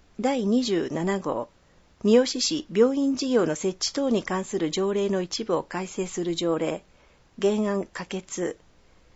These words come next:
議案第二十八号。三好市病院事業管理者の給与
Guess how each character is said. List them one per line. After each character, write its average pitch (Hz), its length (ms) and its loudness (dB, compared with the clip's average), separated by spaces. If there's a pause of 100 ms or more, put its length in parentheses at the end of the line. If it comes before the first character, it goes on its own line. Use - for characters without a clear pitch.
(300)
議 202 200 2
案 220 200 0 (200)
第 254 280 0
二 240 200 4
十 180 200 0
八 - 320 -6
号。 151 320 0 (680)
三 202 140 6
好 254 80 6
市 196 440 -2
病 254 240 4
院 269 160 2
事 254 140 -4
業 196 180 2
管 196 240 -2
理 202 120 0
者 160 160 0
の 156 180 -2 (400)
給 240 280 -2
与 156 260 -2